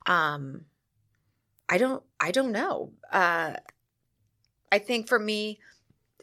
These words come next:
the coming out as a mother was really hard on women. Women don't want to see a woman li-, living her best life. Like, you have children now. That's all you should do.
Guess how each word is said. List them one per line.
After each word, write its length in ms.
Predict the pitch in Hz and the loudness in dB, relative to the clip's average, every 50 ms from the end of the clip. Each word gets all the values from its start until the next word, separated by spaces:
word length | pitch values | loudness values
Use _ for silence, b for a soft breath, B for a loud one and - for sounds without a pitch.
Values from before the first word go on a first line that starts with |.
| _ _ _ | _ _ _
the 80 | 202 214 | -2 0
coming 280 | 214 247 247 233 214 | 0 0 2 4 6
out 280 | 196 185 190 208 196 - - | 6 6 6 4 2 0 0
as 140 | 208 180 | 2 2
a 40 | 180 | 2
mother 320 | 175 170 165 170 175 190 175 | 2 4 4 4 6 4 4
was 180 | 175 170 165 | 2 -2 0
really 160 | 175 175 175 | 0 0 0
hard 220 | 165 147 180 175 175 | 2 2 2 2 4
on 140 | 165 156 147 | 2 0 0
women. 360 | 160 160 165 190 214 220 220 _ _ _ _ _ _ _ _ _ _ _ | -2 -2 -2 -4 -4 -6 -10 _ _ _ _ _ _ _ _ _ _ _
Women 220 | - 190 190 185 | -4 -2 0 2
don't 180 | 180 180 - - | 2 2 2 0
want 280 | 175 156 160 175 - - | -4 -4 -4 -4 -4 -6
to 100 | 180 175 | -10 -8
see 240 | - 196 185 180 | -6 -2 -2 0
a 80 | - - | 0 0
woman 560 | 165 165 165 160 170 170 165 170 175 175 196 - _ - - - _ _ _ _ _ _ _ - | 0 -2 -4 -2 -2 -2 -4 -4 -6 -10 -16 -18 _ -20 -20 -20 _ _ _ _ _ _ _ -10
li-, 340 | 165 165 170 175 175 175 - | -8 0 2 2 2 2 2
living 320 | - 185 185 180 185 180 180 | 4 4 6 6 6 4 2
her 100 | 175 151 | 2 2
best 220 | 160 151 147 - | 2 2 2 2
life. 260 | 160 123 - - - | 0 0 0 0 -4
Like, 140 | - - - | -6 -6 -2
you 80 | 185 190 | 0 -2
have 100 | 170 185 | 0 -2
children 380 | - - 190 180 170 165 156 | -2 -2 -2 -2 -2 -2 -4
now. 280 | 143 101 82 90 - - _ _ _ | -4 -4 -4 -4 -8 -12 _ _ _
That's 220 | 175 160 156 - - | 0 0 0 -2 -2
all 160 | 156 151 151 | 0 0 0
you 120 | 151 151 | 0 -2
should 180 | 147 - 156 147 | -6 -8 -8 -4
do. 260 | 156 151 151 151 160 | -2 0 0 0 -2